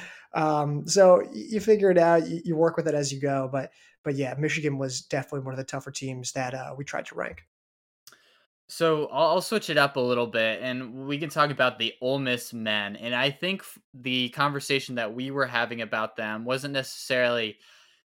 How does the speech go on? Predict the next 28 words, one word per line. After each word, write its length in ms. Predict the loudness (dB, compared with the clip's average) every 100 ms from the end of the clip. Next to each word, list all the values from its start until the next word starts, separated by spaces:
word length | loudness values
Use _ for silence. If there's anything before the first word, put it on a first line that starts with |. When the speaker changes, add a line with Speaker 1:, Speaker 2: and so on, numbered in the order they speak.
| _
Speaker 2:
youth, 640 | 0 2 2 0 -6 -18 -20 -16
uh, 340 | -8 -2 -2 0
upside, 600 | 0 0 0 4 4 4
or 100 | 0
inexperience. 800 | -2 -4 -6 -4 0 0 -2 -6
It's 320 | -6 -8 -8
about 480 | -6 2 4 4 2 -4
how, 360 | -2 0 0 -2
how 140 | -2
do 80 | 0
we 180 | 0 -4
value 600 | 2 4 6 4 0 -4
regular 580 | -4 -4 -4 -6 -4 -4
season 500 | -6 -8 -6 -8 -6
versus, 540 | -4 -4 -4 -6 -12 -14 _ _ _
uh, 200 | -2 -2 -2
national, 880 | -2 0 0 -4 -8 -6 -6 -10 -16 -12
like, 200 | -8 -8 _ _
championship 680 | -8 -4 -2 -4 -10 -10 -10 -12 _
performances? 800 | -14 -8 -8 -8 -12 -12 -12
And 240 | -10 -8 -4
with 180 | -4 -4 -4
Ole 200 | -4 0
Miss, 400 | 2 2 2 -4
we, 360 | -4 -4 -6 -12 -10
over 220 | -6 -4 -2
the 100 | 0
last 440 | 0 0 -4 -18